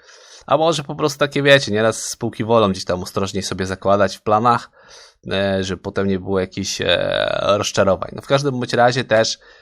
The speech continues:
e, mówią tutaj, że będą więksi, bo mają, planują mieć sto dziesięć, około stu dziesięciu samolotów. Obecnie mają bodajże około dziewięćdziesięciu, tak jak sprawdzałem przed robieniem tego odcinka. Chcą też tutaj, jak widzicie, obsługiwać, e, rocznie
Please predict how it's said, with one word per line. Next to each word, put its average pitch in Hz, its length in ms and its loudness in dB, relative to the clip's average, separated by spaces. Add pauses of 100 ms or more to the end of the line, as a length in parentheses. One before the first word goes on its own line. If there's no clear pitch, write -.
(240)
e, 101 340 0
mówią 110 260 -4
tutaj, 110 220 0
że 104 120 -4
będą 104 200 -2
więksi, 107 420 -2
bo 92 200 -4
mają, 92 340 -2
planują 107 440 0
mieć 98 160 -4
sto - 200 -4
dziesięć, 104 420 -6
około 113 280 -2
stu - 160 -10
dziesięciu 110 380 -8
samolotów. 110 680 -2 (300)
Obecnie 143 400 0
mają 139 200 0
bodajże 131 380 0
około 120 260 0
dziewięćdziesięciu, 107 640 -2
tak 87 120 -6
jak - 180 -12
sprawdzałem 95 580 0
przed - 300 -12 (460)
robieniem 95 360 -4
tego 95 220 -6
odcinka. 107 720 -4 (420)
Chcą 135 260 0
też 131 160 -4
tutaj, 117 280 2
jak 110 140 0
widzicie, 110 380 -2
obsługiwać, 104 800 0
e, - 20 -20 (400)
rocznie 107 640 -2